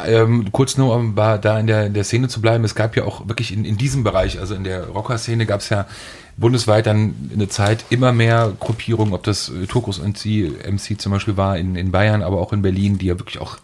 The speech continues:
sehr politisch waren, die auch teilweise Demonstrationen angemeldet haben, Demonstrationen veranstaltet und auch organisiert haben und Leute mobilisiert haben. Ähm, hast du das mitbekommen? Also diese, es ist ja wieder abgeebbt, das muss man dazu sagen, aber es gab ja schon so eine Phase, zwei, drei Jahre, wo das ja wirklich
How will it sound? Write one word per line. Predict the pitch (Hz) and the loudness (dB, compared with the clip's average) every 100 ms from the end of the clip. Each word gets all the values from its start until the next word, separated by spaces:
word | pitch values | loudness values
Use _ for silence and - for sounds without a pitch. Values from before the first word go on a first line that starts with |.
| 73 71 - | -18 -16 -10
sehr | 95 117 127 | -2 2 2
politisch | - 117 117 107 | 2 0 2 0
waren, | 107 104 | 0 0
die | 98 | 0
auch | 87 | 0
teilweise | 101 98 95 | 2 2 2
Demonstrationen | 95 95 - 98 113 113 | -2 -2 -4 -2 0 0
angemeldet | - 110 107 101 101 | 2 2 2 2 0
haben, | 98 98 101 | 0 0 0
Demonstrationen | 98 98 - 92 - 98 101 | -2 -2 -4 -6 -4 -2 -2
veranstaltet | - - 110 107 101 101 85 | -4 -4 -2 0 0 -2 -6
und | 85 | -6
auch | 95 - - - - - | -6 -8 -16 -20 -20 -8
organisiert | - 101 107 98 120 135 | 0 4 4 2 0 0
haben | 113 110 | 0 0
und | 107 | 0
Leute | 98 110 | 0 0
mobilisiert | 117 104 101 98 107 - | -2 -2 -2 -2 -2 -2
haben. | 104 107 - - - - _ - | -4 -6 -16 -20 -20 -20 _ -2
Ähm, | 104 104 104 - | 2 4 2 0
hast | 107 113 | -2 0
du | 143 | 0
das | 139 | 0
mitbekommen? | 131 - 127 151 208 - | -2 -4 -4 -2 -2 -2
Also | 110 113 | -2 0
diese, | 113 113 113 - - | -2 -2 -2 -4 -8
es | - | -4
ist | 113 | 0
ja | 123 | 0
wieder | 107 107 | 2 0
abgeebbt, | - - 76 - | -2 -6 -6 -6
das | 95 | -4
muss | 101 | -2
man | 104 | 0
dazu | 90 - 139 | 0 0 0
sagen, | 98 92 | 2 2
aber | 98 | -2
es | 101 | 0
gab | 113 107 | 0 0
ja | 120 | 0
schon | 117 123 | 2 0
so | 131 | 2
eine | 131 | 0
Phase, | 120 113 123 135 139 - - - - | 2 2 2 0 -4 -8 -20 -20 -6
zwei, | - 120 | 0 2
drei | - 110 | 2 2
Jahre, | 107 110 113 | 4 2 0
wo | 110 | 0
das | 107 - | -2 -2
ja | 107 | -2
wirklich | 113 117 113 - | -2 -2 -4 -6